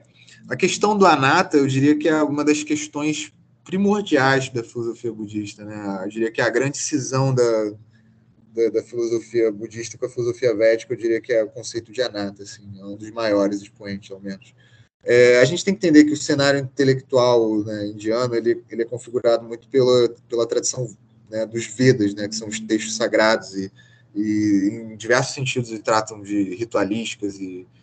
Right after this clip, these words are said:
e, e aspectos da cultura indiana, mas também, é,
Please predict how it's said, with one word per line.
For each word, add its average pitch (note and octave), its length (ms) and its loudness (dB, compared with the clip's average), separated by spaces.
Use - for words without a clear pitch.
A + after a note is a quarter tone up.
e, G2 380 -2
e A2 100 -2
aspectos - 500 -2
da A2 100 0
cultura A2+ 300 -10
indiana, A#2+ 340 0
mas C3 160 2
também, C3 340 -4
é, G#2 720 2